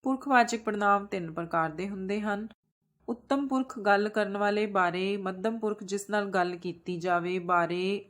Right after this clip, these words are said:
ਅਤੇ ਅਨਯ ਪੁਰਖ ਜਿਸ ਬਾਰੇ ਗੱਲ ਕੀਤੀ ਜਾਵੇ ਬਾਰੇ ਦੱਸਦਾ ਹੈ। ਨਿਜਵਾਚਕ ਪੜ੍ਹਨਾਂਵ ਵਿੱਚ ਕਰਤਾ ਪ੍ਰਧਾਨ ਹੁੰਦਾ ਹੈ।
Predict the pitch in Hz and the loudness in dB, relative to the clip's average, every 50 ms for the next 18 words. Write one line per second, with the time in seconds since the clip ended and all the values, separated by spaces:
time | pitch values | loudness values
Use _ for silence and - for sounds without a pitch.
0 | 175 175 175 - 226 233 226 - - 226 226 254 269 285 269 - 226 233 226 - | -4 -4 -2 -2 -2 -2 -2 0 -2 -2 0 0 0 0 2 0 0 0 0 -4
1 | 233 190 196 233 226 - 240 202 185 175 160 156 160 175 185 202 196 196 202 202 | -6 -4 -4 -4 -4 -4 -4 0 2 2 2 2 0 -2 0 0 0 0 0 -2
2 | 208 202 196 - 220 208 190 202 202 202 196 202 202 196 196 185 180 190 214 262 | -4 -8 -8 -6 -6 -6 -2 0 0 0 0 0 -2 0 0 0 0 0 -2 -2
3 | 294 - 196 180 175 - - 170 160 151 160 160 160 151 170 - _ _ _ _ | -2 0 0 -2 -2 -2 -6 -6 -6 -6 -6 -6 -10 -12 -12 -16 _ _ _ _
4 | _ _ _ _ _ _ _ _ - 233 247 254 240 277 277 269 262 247 - 254 | _ _ _ _ _ _ _ _ -2 -2 0 0 2 4 6 6 6 6 2 -2
5 | - - 233 226 208 196 185 175 170 170 196 208 - - - - 208 196 190 - | -2 -2 -2 0 2 4 4 2 2 0 -2 -4 -4 -4 0 2 2 2 4 4
6 | 220 226 233 247 240 214 233 214 202 180 160 160 165 156 147 143 147 147 151 156 | 4 4 6 4 2 4 6 6 6 4 0 -2 -6 -8 -8 -8 -8 -8 -8 -10
7 | 156 156 | -14 -14